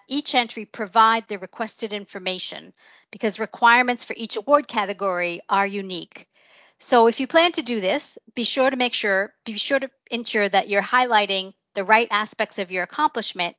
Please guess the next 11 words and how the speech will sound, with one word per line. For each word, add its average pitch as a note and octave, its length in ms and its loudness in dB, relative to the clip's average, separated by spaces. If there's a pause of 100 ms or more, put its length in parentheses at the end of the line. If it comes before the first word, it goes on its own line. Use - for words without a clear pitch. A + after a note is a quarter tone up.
(120)
for G#3 100 -6
that G3+ 220 0
particular G3+ 400 -4
category G3 760 -4 (400)
and G#3+ 200 -2
thoroughly B3 440 6
answer G#3 400 -2
all F#3 220 0
of F3+ 80 -16
the - 60 -14
questions. - 720 -14